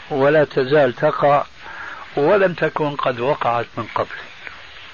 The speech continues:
إلا بالاجتهاد؟" قال: "مثل ماذا؟" قلت له: "مثلًا، ماذا تقول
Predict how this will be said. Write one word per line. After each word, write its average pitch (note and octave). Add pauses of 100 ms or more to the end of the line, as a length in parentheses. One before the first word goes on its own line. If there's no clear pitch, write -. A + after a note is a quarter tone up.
(2750)
إلا G#3
بالاجتهاد؟" G3+ (1300)
قال: G3+
"مثل G3+
ماذا؟" D#3 (1600)
قلت G#3+
له: G3
"مثلًا، C#3 (600)
ماذا G#3
تقول E3